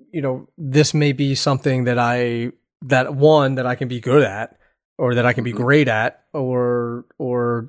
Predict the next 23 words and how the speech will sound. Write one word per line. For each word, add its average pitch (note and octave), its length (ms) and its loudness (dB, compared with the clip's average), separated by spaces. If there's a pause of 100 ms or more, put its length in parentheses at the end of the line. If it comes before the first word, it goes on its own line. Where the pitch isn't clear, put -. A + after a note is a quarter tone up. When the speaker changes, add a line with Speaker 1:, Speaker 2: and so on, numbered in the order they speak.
Speaker 1:
can B2+ 140 -2
turn B2+ 200 0
this A#2+ 140 -2
into, B2 200 -4
maybe B2 260 -4
into A#2 240 -8
a A2 40 -14
career? F3 640 2
Or C3 240 -2
what C#3 320 -2
do C3+ 60 0
you C3+ 60 0
think? D3 200 0
I E3 80 2
mean, D3+ 160 4
obviously C#3+ 400 2
when A#2+ 160 -4
you're A#2 100 -4
younger, A#2+ 360 -2
you're A2+ 160 -4
not A2+ 180 -6
thinking, A#2 320 -10
like, A2+ 200 -12